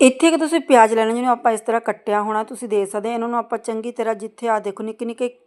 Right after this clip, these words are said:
ਕੰਕਰ ਜਿਹੇ ਡਿੱਗੇ ਉਹ ਕੱਚ ਦੇ, ਇੱਥੇ ਇਸ ਤਰ੍ਹਾਂ ਲਗਾ ਦੇਣਾ ਤੇ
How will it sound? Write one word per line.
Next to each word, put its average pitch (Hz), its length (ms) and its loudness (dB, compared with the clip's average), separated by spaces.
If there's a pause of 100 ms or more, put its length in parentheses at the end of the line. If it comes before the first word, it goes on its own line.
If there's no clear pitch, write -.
(120)
ਕੰਕਰ 226 340 -2
ਜਿਹੇ 254 140 -8
ਡਿੱਗੇ 240 240 -6
ਉਹ 277 60 -2
ਕੱਚ 240 280 -2
ਦੇ, 247 100 -6
ਇੱਥੇ 254 420 -8
ਇਸ 240 100 -8
ਤਰ੍ਹਾਂ 240 240 -2
ਲਗਾ 202 300 0
ਦੇਣਾ 208 180 -6
ਤੇ 240 140 -10